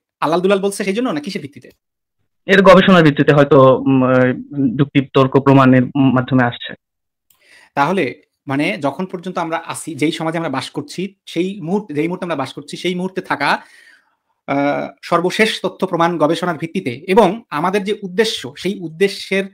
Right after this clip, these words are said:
Speaker 1: সাথে অ্যালাইন করে, আমাদের উদ্দেশ্য কি? হ্যাপিনেস
Speaker 2: কিন্তু সেটা যদি
Speaker 1: সার্টিফিকেট
Speaker 2: ক্ষতিকর হয় মাতব্বর ভাই, সেটা যদি আমাদের জন্য এই মুহূর্তে ক্ষতিকর হয়, সেটা যদি আমরা পঞ্চাশ বছর পরে গিয়ে বুঝতে পারি, তখন আসলে এই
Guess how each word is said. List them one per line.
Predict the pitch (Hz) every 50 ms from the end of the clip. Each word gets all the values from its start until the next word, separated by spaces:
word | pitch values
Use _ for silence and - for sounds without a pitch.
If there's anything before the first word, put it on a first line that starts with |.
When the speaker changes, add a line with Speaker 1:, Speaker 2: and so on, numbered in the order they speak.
| _ _ _ _ _ _ _ _ _
Speaker 1:
সাথে | - - 160 - -
অ্যালাইন | - - 143 160 185 220
করে, | 214 175 131 113 - -
আমাদের | 143 180 196
উদ্দেশ্য | 190 175 185 185 190 - 196
কি? | - 131
হ্যাপিনেস | 120 - _ - 147 - - _ _ _ _ _ _ _ _ - - - - - - -
Speaker 2:
কিন্তু | 185 175 180
সেটা | 185 208 202 202
যদি | 190 202 185 185
Speaker 1:
সার্টিফিকেট |
Speaker 2:
ক্ষতিকর | - 196 - - 208 190 208 190 175
হয় | 180 175 165
মাতব্বর | 160 151 147 156 151 151 160 147
ভাই, | 147 147 147 143 - - - -
সেটা | - 156 160 156
যদি | 165 156 175 180 180
আমাদের | - 160 151 160 165 185 170
জন্য | 180 185 180 180 - -
এই | 180 185 196
মুহূর্তে | 208 208 196 196 180
ক্ষতিকর | 160 160 151 - 127 135 127
হয়, | - 127 139 175 - - - - - _
সেটা | 151 151 151
যদি | 156 170
আমরা | 165 170 170
পঞ্চাশ | 185 185 180 202 185
বছর | 180 180 180 185
পরে | 180 - 170 175 175 180
গিয়ে | 175 170
বুঝতে | 143 135 139 - 113
পারি, | 131 127 139 180 277 - - - - - _
তখন | 147 143 143 160 160
আসলে | 165 - 180 180 175
এই | 127 180 196